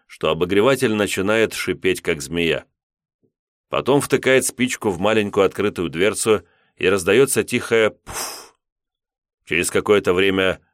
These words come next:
маленькое окошко обогревателя начинает светиться тускло-красным, как глаз пробудившегося демона. «Вот тебе тепло», — говорит мужчина и возвращается к двери, прихватив на ходу фонарь.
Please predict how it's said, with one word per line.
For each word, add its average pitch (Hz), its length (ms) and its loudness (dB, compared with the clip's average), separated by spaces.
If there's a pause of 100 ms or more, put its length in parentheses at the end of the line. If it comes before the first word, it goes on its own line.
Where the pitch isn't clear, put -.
(140)
маленькое 87 500 0
окошко 92 400 0
обогревателя 92 680 0
начинает 87 460 -2
светиться 104 580 -4
тускло-красным, 92 960 -4 (360)
как 92 220 -2
глаз 95 360 0
пробудившегося 82 880 -2
демона. 71 460 -2 (340)
«Вот 113 500 2
тебе 82 320 -2
тепло», — 78 560 -4 (320)
говорит 90 460 2
мужчина 113 760 0
и 85 120 -4
возвращается 110 760 2
к 82 100 -6
двери, 104 340 0
прихватив 85 680 -4
на 87 80 -4
ходу 76 300 -6
фонарь. 82 460 -4